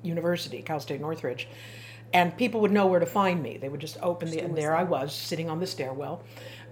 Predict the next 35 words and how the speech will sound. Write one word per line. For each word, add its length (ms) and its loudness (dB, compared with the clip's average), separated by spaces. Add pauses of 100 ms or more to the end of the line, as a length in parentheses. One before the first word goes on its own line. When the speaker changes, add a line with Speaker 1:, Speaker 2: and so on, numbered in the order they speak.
Speaker 1:
Uh, 260 6 (540)
at 140 6
one 200 6
point, 240 0
they 80 4
were, 180 2
there 240 -2
was 120 0
talk 280 2
of 80 2
a 60 0
memorial 680 0
plaque 460 2
on 120 -2
my 140 -2
stairs 640 -2 (160)
at 200 -2
some 180 -4
point, 340 -8
and 160 0 (320)
Speaker 2:
<laughs> 320 -6
Speaker 1:
I, 260 6 (100)
I 200 4 (260)
hope 240 0
they 80 2
do 140 2
it 100 0
before 300 2
I 120 4
die. 300 -4
It 140 -6
would 140 -8
be 100 -4
nice. 400 -8 (360)
Uh, 300 12